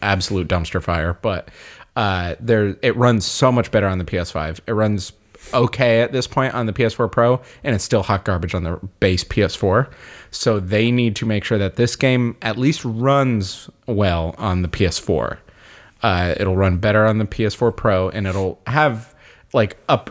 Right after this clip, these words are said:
enhanced features. It'll run four K, sixty F P S on the P S five, uh, and it'll load faster and things like that. But,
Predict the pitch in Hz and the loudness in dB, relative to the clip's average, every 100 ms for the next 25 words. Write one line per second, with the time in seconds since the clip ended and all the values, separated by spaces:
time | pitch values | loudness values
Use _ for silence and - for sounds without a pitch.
0 | - 139 113 131 127 - - 113 104 95 | -4 0 2 4 2 0 0 2 2 -2
1 | 95 123 104 104 101 98 98 - - 127 | -2 -2 0 0 0 -2 -4 -6 2 2
2 | - 123 107 - 120 - 107 98 - 101 | 4 2 2 0 -4 2 2 2 0 0
3 | 95 - - 117 95 92 95 - 92 98 | 0 -2 -6 -4 -4 -2 -4 -2 -2 0
4 | 110 - - - - - 104 92 87 95 | -2 -6 -20 -20 -20 -6 -2 0 0 0
5 | 90 87 101 98 104 92 - 92 85 90 | 0 2 2 4 2 2 0 -2 -2 -2
6 | 85 78 - 80 - - 85 73 | -2 -4 0 -2 -2 0 0 0